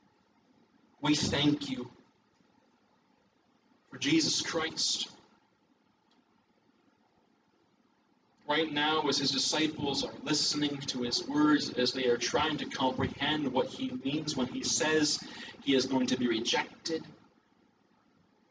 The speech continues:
he's going to suffer, he's going to be given over to the hands of men, he's going to be killed. Lord,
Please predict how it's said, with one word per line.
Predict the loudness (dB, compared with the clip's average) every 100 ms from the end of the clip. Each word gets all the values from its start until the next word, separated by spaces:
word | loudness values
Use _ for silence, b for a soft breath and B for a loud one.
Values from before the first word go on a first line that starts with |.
| _ _ -10
he's | -2
going | 0 0
to | -2
suffer, | -4 -2 0 0 0 0 0 0 -4 -14 -20 _ _ _ _ _ b _
he's | -2 0
going | 2 2 2
to | 0
be | -4 -6 -6 -2
given | 2 4 4
over | 6 4
to | 2
the | -2
hands | -2 -2 0 0
of | 0 -2
men, | 0 2 2
he's | 0 -2
going | -2 -4 -4
to | -6
be | -8 -8 -8
killed. | -8 0 4 6 4 0 -4 -14 -20 _ _ _ _ _ _ _ _ -6
Lord, | -6